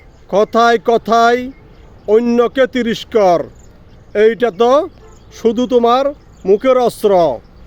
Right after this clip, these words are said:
আর কত দেখব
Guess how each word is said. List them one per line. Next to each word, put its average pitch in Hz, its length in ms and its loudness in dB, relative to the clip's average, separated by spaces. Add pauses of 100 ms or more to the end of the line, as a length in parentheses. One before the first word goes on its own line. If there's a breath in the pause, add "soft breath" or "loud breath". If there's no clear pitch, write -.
(1700)
আর 226 320 -2
কত 233 280 -2 (720)
দেখব 196 720 0